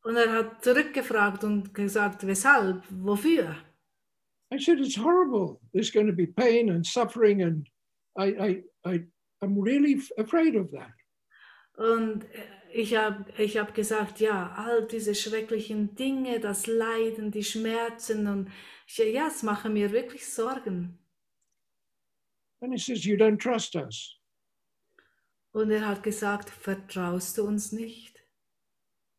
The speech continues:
Speaker 2: No, I said, „I do trust you, but, but“
Speaker 1: Und ich hab gesagt, „Doch, ich vertraue euch, aber“
Speaker 2: He said, „The moment before the extreme, you would be taken out.“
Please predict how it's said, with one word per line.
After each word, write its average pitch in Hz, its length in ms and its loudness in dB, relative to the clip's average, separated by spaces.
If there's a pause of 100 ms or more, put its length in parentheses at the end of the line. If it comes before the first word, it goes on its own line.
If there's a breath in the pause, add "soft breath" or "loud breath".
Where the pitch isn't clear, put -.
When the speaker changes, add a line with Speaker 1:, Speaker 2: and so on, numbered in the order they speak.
(100)
Speaker 2:
No, 262 320 -4
I 233 80 -4
said, 214 180 2
„I 185 100 2
do 269 180 2
trust 277 480 -2
you, 180 100 0
but, 165 300 -4 (160)
but“ 202 400 -2 (1200 soft breath)
Speaker 1:
Und 240 160 -4
ich 254 120 -4
hab 254 140 -2
gesagt, 262 520 0
„Doch, 359 280 -2
ich 277 180 -8
vertraue 262 720 -2
euch, 208 380 -2 (120)
aber“ 190 640 -2 (920 soft breath)
Speaker 2:
He 208 120 -2
said, 190 260 2
„The 180 80 4
moment 226 540 4
before 202 400 2
the 196 140 2
extreme, 190 680 -2
you 180 140 4
would 185 180 2
be 180 100 -2
taken 175 420 -2
out.“ 123 280 -12